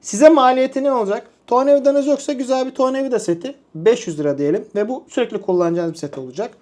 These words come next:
Macun, macun da işte iki yüz lirayla bin lira arasında değişiyor. Sizin işinize yarayacak bir şey. Bu kadar büyüğünü almanıza gerek yok. Küçüğünü de alabilirsiniz. Başka marka da alabilirsiniz ama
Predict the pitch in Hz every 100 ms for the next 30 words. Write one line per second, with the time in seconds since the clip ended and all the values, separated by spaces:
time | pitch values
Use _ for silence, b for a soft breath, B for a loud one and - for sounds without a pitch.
0 | b b b b b - 240 277 277 294
1 | 311 _ 254 277 254 214 208 269 - -
2 | - - - - 285 214 165 165 151 226
3 | 240 - 185 180 254 202 151 143 139 -
4 | 170 240 220 202 190 - 208 - 170 151
5 | 165 156 156 160 139 135 143 214 208 202
6 | 196 208 214 202 196 196 202 220 208 226
7 | 247 - - 226 180 147 131 127 - 202
8 | - 196 226 220 208 220 208 156 143 135
9 | 175 262 185